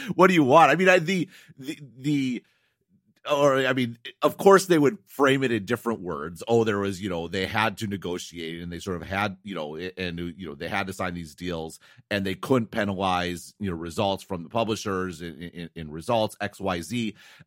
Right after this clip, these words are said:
All of this is just all really, f-, what bugs me about it is it, it, it's all kind of dishonest at its root. The dishonesty comes from this idea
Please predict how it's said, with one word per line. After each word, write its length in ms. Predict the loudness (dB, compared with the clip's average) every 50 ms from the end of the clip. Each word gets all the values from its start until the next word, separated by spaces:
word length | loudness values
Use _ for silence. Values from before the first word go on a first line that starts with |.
| _ -20 -12 _
All 320 | 6 6 8 8 8 8 6
of 160 | 4 2 2
this 320 | 2 2 2 0 -2 -6 -2
is 280 | 0 0 0 0 -2 -6
just 280 | -2 -2 -2 -2 -2 -2
all 220 | 0 2 4 4 2
really, 380 | 2 -2 -2 0 0 0 0
f-, 400 | -2 -4 _ _ _ _ -20 -20 -20 -20 -20 _ _ _ _ _ _ _ _ _
what 240 | 2 4 4 4 6
bugs 280 | 6 6 6 6 4 0
me 100 | 0 2
about 300 | 6 8 8 8 8 6
it 140 | 2 0 _
is 400 | -2 0 0 0 0 -2 -6 -12 _ _ _ _ _ _ _ _ _ _ _ _ _ _ _ _
it, 180 | -8 -6 -4 -4
it, 120 | -6 -6 -6 _ _ _ _
it's 200 | -2 -2 4 6
all 280 | 8 8 8 6 4 0
kind 320 | -4 -2 0 2 2 2
of 80 | 0 -2
dishonest 720 | -4 -4 -4 -4 -4 -6 -6 -8 -12 -16 -18 -20 -20 -20 _ _ _ -2
at 160 | -2 -2 -2
its 140 | -4 -8 -12 -18 _ -20 -10 -8
root. 340 | -8 -8 -8 -12 -18 -20 -20 _ _ _ _ _ _ _ _
The 200 | 0 2 2 2
dishonesty 720 | 2 0 0 4 6 6 6 6 6 2 -2 -2 -6 -6
comes 420 | -6 -6 0 2 2 2 2 0 -2
from 240 | -2 0 0 2
this 220 | 2 0 -2 -4 -4 -2
idea 720 | 0 0 0 -2 -6 -6 -4 -2 -2 0 0 0 -2 -4